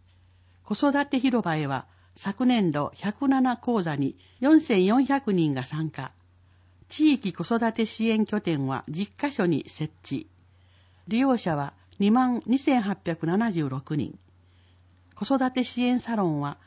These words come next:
サンシープラザで週二回実施し、五千三百三人。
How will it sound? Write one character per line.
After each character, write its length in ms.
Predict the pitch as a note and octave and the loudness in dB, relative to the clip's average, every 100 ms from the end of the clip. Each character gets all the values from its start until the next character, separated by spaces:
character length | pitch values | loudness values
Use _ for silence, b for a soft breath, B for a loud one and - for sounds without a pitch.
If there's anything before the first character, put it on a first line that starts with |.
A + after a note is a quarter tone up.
| b b b | b b b
サ 220 | - B3 | -4 2
ン 120 | C#4+ C#4 | 4 4
シ 240 | - B3+ | 2 -2
ー 20 | |
プ 120 | B3+ | -2
ラ 140 | B3 G#3 | -2 -2
ザ 140 | D#3 | -2
で 200 | C3+ C3+ _ - | -4 -6 _ -18
週 360 | - C4+ B3 | -4 0 2
二 140 | F#3+ F#3+ | 2 0
回 300 | - B3+ C#3 | 0 0 0
実 160 | C#3 | -4
施 200 | D3+ - D#3 | -8 -8 -10
し、 260 | D3+ A#2+ b b b b - | -8 -10 b b b b -6
五 140 | A3 | -4
千 260 | C4+ C4+ A3 | 0 0 0
三 280 | - B3+ G3+ | 0 0 0
百 300 | D#3+ - A#2 | -4 -8 -12
三 380 | - F#3+ E3+ | -4 -2 0
人。 240 | D#3+ C#3+ | -2 -4